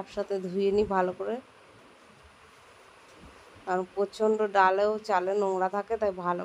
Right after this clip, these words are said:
করে ধুয়ে নিচ্ছি। ধুয়ে নিয়ে চলে এসেছি পরিষ্কার করে। এবার আবারও গ্যাসটা on করে কড়াই বসিয়ে দিয়েছি, দিয়ে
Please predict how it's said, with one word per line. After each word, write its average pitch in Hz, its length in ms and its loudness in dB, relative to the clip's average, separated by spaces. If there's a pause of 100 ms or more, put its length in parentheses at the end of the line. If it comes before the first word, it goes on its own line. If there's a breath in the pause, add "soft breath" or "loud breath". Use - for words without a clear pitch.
করে 202 140 -2 (100)
ধুয়ে 185 280 -2
নিচ্ছি। 160 340 -8 (2250)
ধুয়ে 202 300 2
নিয়ে 214 160 6 (120)
চলে 208 220 0
এসেছি 214 180 -8 (100)
পরিষ্কার 208 380 -2 (140)
করে। 226 180 0 (540 loud breath)
এবার 190 180 0 (140)
আবারও 202 260 2 (100)
গ্যাসটা 196 380 0
on 202 80 0 (120)
করে 196 120 -2 (100)
কড়াই 196 240 2 (120)
বসিয়ে 196 420 -6
দিয়েছি, 208 360 -4 (480)
দিয়ে 185 160 -2